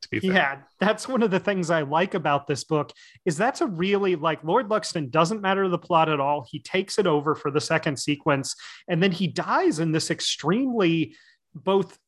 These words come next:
Speaker 2: believable and bizarre way. Like, the book really does put you off balance. It's not all genitals pulled out at the roots, you know?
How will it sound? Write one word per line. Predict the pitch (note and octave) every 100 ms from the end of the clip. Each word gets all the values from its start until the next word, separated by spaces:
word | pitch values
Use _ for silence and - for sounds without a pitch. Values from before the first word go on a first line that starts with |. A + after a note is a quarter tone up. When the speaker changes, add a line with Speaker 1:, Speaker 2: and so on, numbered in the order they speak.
| -
Speaker 2:
believable | B2 D#3+ D3+ F3 A#3 B3+ A3+ B3
and | G#3+ F3+
bizarre | D#3+ D3+ C3+ D3+ G#3
way. | G3 D3 E3 A3+
Like, | G3+ F#3+ -
the |
book | E3+ C#4+ D4+
really | D#3+ G3 C4 F#3
does | A#2+ E3+ A3 - - -
put | - A3+ A3+
you | G#3 E3+
off | D#3 D3+
balance. | - F3 F3 C#3+ C#3+ -
It's | D#3 -
not | F3 G3+ A3
all | E3 C#3 C3+ _ _ _ _ _ -
genitals | - F3+ E3+ D#3+ C#3+
pulled | - D3 C#3
out | C#3 C3+
at | B2+
the | C3+
roots, | B2 B2+ - - -
you | C#3+
know? | C3+ D3+